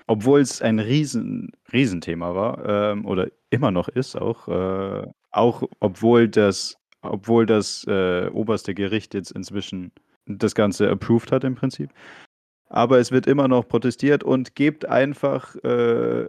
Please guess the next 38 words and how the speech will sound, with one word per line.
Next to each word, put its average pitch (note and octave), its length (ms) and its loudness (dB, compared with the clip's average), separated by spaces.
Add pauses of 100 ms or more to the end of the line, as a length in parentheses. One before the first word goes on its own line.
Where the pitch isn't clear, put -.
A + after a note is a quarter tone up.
oder B2 280 0
sucht C3+ 320 -4
einfach G#2+ 380 -2
nach, G2 400 -4 (260)
ja, G2 320 -4 (160)
Paris, A#2 760 -2
äh, G#2 300 -2
Aufstände A#2 680 -2
oder A#2+ 160 -2
so A#2+ 160 -4
ein A#2 300 -2
und G2 100 -8
dann F#2+ 160 -6
werdet G2 240 -2
ihr F#2 100 -6
schon F#2+ 160 -8
was F#2+ 140 -6
sehen. A2+ 200 -4 (440)
Aber A2 320 2
wer B2 180 4
wa-, A#2+ 240 0
coole D#3 320 -2
S-, B2+ 120 -4
oder G#2 400 -4
<laughs> G#2 260 -8
wer G#2+ 400 2
sehr A#2+ 440 2
eindrucksvolle A2 680 -2
Sachen E2+ 400 -10 (120)
sehen G2 320 -6
will, A#2 320 -6 (180)
äh, G#2 280 4
gebt C#3 320 0
mal D3+ 160 0
auf C3+ 220 2
TikTok - 760 -2 (160)
einfach G#2+ 480 0
Manifestation A#2 1120 0